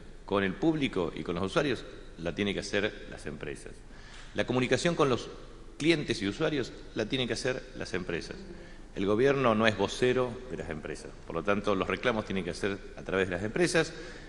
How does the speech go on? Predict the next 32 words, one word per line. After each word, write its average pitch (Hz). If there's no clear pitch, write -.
Las 92
empresas 110
tienen 110
que 92
cumplir 101
el 104
servicio. 147
En 180
la 156
República 104
Argentina, 90
el 87
Estado 113
ha -
hecho 98
una 101
inversión 92
significativa 92
que 101
implicó 101
agregar 90
cerca 104
de 87
diez 90
mil 117
megavatios. 87
Por 87
lo -
tanto, 110
no 117
hay 156
restricciones 123